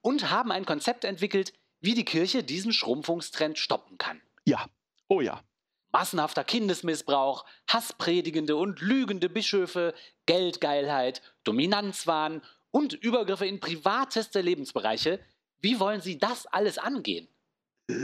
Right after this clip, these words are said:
Speaker 2: was?
Speaker 1: Äh, nun, das sind die Hauptursachen für den Kirchenaustritt. Wie wollen Sie die angehen?
Speaker 2: Äh, gar nicht.
Speaker 1: Nein?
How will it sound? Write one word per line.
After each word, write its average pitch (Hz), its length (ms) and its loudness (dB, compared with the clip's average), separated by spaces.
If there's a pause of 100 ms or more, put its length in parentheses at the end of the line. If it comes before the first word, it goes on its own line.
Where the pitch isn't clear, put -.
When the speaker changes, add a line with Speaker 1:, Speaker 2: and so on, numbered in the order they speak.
(480)
Speaker 2:
was? 127 400 0 (380)
Speaker 1:
Äh, 101 140 -6
nun, 113 480 0 (200)
das - 300 0
sind 123 180 -4
die 110 120 -4
Hauptursachen 113 720 -2
für 127 120 -6
den 104 160 -4
Kirchenaustritt. 107 720 -2 (340)
Wie 170 200 0
wollen 175 260 0
Sie 180 160 -4
die 202 200 0
angehen? 151 500 -4 (920)
Speaker 2:
Äh, 92 180 2 (560)
gar 139 160 2
nicht. - 340 -8 (960)
Speaker 1:
Nein? 247 440 0